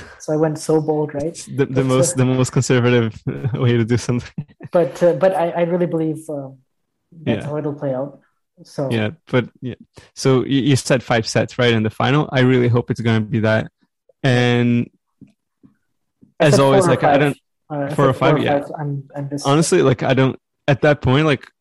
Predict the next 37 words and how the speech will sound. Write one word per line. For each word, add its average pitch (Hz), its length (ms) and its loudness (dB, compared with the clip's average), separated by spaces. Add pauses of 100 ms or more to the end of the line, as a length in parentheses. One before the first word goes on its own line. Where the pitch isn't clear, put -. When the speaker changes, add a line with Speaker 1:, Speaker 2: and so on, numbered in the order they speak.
(760)
Speaker 2:
I 127 340 2
just 123 200 -2
hope, 131 200 0
like, 127 200 0
in 123 80 0
the 113 80 -2
final 113 300 -2
is 110 120 -2
gonna 113 160 -2
be 110 120 -4
a 113 80 0
good 104 460 -6
one. 82 320 -12
Like, 120 240 -2 (560)
I 135 80 0
hope 143 140 2
it's 156 120 -4
gonna 143 180 0
be 123 140 2
a 113 80 2
good 110 380 -2 (260)
four 120 320 -2
setter 110 420 -2
or 113 100 -6
five - 280 -8
setter. - 400 -12
Speaker 1:
I'll 180 120 4
say 208 340 0
tight 175 280 -2
four 160 180 2
sets. - 640 -10
Speaker 2:
Yeah, 139 200 -6
Speaker 1:
That's 117 120 -8
my 120 120 0
Speaker 2:
tight 151 100 0
four 151 80 0
Speaker 1:
prediction 139 180 0